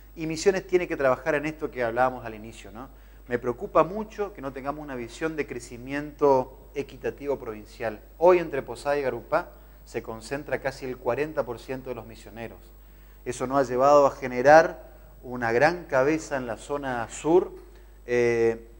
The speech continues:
con mucha debilidad hacia el interior de la provincia. Y creo que la clave, o al menos una de ellas, está en la descentralización administrativa. Misiones, el Estado misionero tiene que pensar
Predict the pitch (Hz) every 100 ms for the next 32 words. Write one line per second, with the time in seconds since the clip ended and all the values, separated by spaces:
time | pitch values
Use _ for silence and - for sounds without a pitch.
0 | - - - - 135 143 - 147 139 127
1 | 120 127 131 127 117 117 113 120 110 107
2 | 104 101 - 101 - 160 185 180 143 120
3 | - 143 175 160 107 - 117 113 131 127
4 | - - 190 180 135 156 156 120 - -
5 | - - 117 139 139 135 123 147 - 143
6 | 139 127 123 117 107 - 131 131 - -
7 | - 127 113 117 113 - 98 - 120 104
8 | - - - - - 123 117 - 180 160
9 | 135 120 - 160 156 139 127 143 131 135
10 | 127 113 113 - 135 143